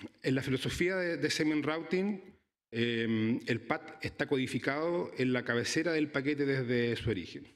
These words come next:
¿ya? Esa codificación toma <clears throat> la forma, eh, de un listado de lo que se denominan s-, Segment I D, que ustedes lo pueden ver como,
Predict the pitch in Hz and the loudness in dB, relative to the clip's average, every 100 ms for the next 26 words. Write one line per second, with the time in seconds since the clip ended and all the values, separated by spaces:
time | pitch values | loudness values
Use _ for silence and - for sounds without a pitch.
0 | _ _ _ _ _ _ 214 277 - - | _ _ _ _ _ _ -6 -6 -8 -20
1 | _ _ _ _ _ 123 151 147 139 135 | _ _ _ _ _ -2 2 0 2 0
2 | 131 - 156 160 165 - - 147 151 160 | 0 0 0 0 -2 -2 0 2 0 -2
3 | 175 - - 156 139 101 123 113 139 139 | -6 -6 -2 0 0 -2 -2 0 2 2
4 | 143 147 147 - - _ _ _ _ - | 0 -2 -6 -14 -20 _ _ _ _ -4
5 | 117 113 110 110 120 127 127 123 131 - | 0 2 2 2 2 2 2 2 0 2
6 | 123 - 151 156 175 190 156 139 135 123 | 0 0 -2 0 0 0 0 0 0 0
7 | 143 127 135 143 135 131 127 - - - | 2 2 2 2 0 0 -2 -4 -4 -6
8 | - - 156 143 139 127 156 202 190 - | -6 0 0 2 0 0 0 0 -4 -6
9 | - 160 147 143 151 147 131 - 143 131 | -2 0 2 2 0 -2 -4 -6 -2 0
10 | 160 156 143 143 151 - | 0 0 2 2 -2 -8